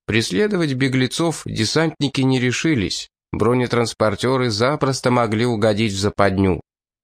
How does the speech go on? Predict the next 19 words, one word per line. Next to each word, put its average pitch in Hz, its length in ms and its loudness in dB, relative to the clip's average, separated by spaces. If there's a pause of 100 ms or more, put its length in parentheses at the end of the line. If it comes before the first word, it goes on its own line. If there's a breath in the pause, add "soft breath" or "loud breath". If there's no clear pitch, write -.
(280)
Проводникам 117 680 0
пришлось 160 520 0
поменять 151 580 2
маршрут 113 500 0
движения. 95 760 0 (540)
Большие 127 500 0
потери 147 480 0
ничуть 143 420 0
не 147 100 2
смущали 147 560 0
оливийцев. 90 760 -2 (340)
Любой 92 360 2
ценой 113 540 -2 (180)
мутанты 120 560 0
старались 110 600 0
заполучить 101 680 0
огнестрельное 92 840 2
оружие. 101 680 0 (460)
Иногда 92 560 2